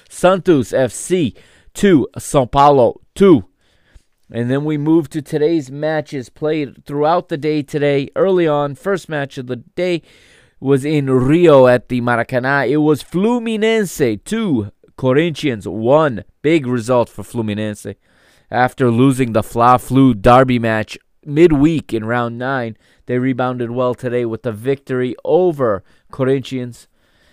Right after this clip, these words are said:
Uh, in Porto Alegre, Rio Grande do Sul, you have Grêmio one, Fortaleza one, Atlético Mineiro two, Red Bull Bragantino one,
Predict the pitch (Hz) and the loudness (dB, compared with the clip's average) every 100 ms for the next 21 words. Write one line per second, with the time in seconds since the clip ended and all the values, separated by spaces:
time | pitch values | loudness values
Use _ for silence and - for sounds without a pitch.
0 | _ _ - - 104 92 82 - - - | _ _ -14 -10 -8 -6 -8 -12 -6 -4
1 | 151 185 180 - 151 165 160 135 123 131 | -2 2 2 4 6 6 4 2 0 4
2 | 156 127 139 147 131 127 - 165 165 160 | 4 4 4 4 2 -4 0 4 4 4
3 | 131 131 131 117 107 107 143 170 165 131 | 2 2 4 4 2 0 2 4 4 2
4 | 117 143 147 120 - 202 214 - 135 139 | 4 4 4 0 0 4 4 4 2 4
5 | 139 113 101 - 107 104 143 147 139 - | 4 2 -4 -6 -2 4 4 4 -2 -10
6 | _ _ _ _ _ _ _ - 120 151 | _ _ _ _ _ _ _ -4 -2 2
7 | 156 - - 127 131 135 147 131 104 - | 2 0 -8 -6 -2 0 2 2 -2 -2
8 | 208 196 107 104 _ _ _ _ - 147 | 0 0 -2 -8 _ _ _ _ 0 2
9 | 131 135 123 113 135 127 120 165 170 156 | 4 2 2 2 2 2 -2 -2 -2 -2
10 | 117 - 120 143 156 117 - | -4 -6 -2 2 2 0 -4